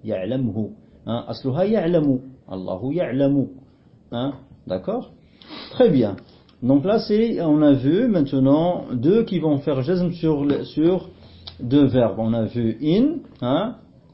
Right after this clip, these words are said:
in tudhakir tanjah, et on a vu ma, hein, aussi, ma taf'alu, hein, min khairin ya'lamhu Allah. Hein, ya'lamu Allah. Maintenant, on va prendre man. Hein, man. Man aussi,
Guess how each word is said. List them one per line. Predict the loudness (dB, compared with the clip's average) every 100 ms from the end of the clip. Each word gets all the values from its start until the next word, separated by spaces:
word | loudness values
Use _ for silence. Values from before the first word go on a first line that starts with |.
| -16 -4
in | -4
tudhakir | -2 -2 0 -2 -2 -6
tanjah, | -6 -6 -6 -6 -4
et |
on | -4 -2
a | 0
vu | 2 2
ma, | 2 2 2 0 -2 -8 -20 -20 -4
hein, | -2 0 -2
aussi, | -4 -6 -4 -2 0
ma | -2
taf'alu, | -2 -6 -4 -4 -2 0 -2 -4 -6
hein, | -4 -2 -4 -8 -20 _ _ _ -10
min | -8 -6
khairin | -2 0 0 0 -2 -4 -6
ya'lamhu | -8 -6 -4 -6 -6 -8 -8 -10
Allah. | -10 -10 -12 -16 -20 -12
Hein, | -10
ya'lamu | -8 -8 -8 -10
Allah. | -12 -14 -18 -20 -20 -20 -4
Maintenant, | 0 2 4 4
on |
va | 4 2
prendre | -2 -2 0 2
man. | 4 4 4 0 -4 -16 _ _
Hein, | -6 -2
man. | 0 2 0 -2 -10 -20 -20 -20 _
Man | 0 2 2 0
aussi, | -2 -2 -2 -2 0 2 0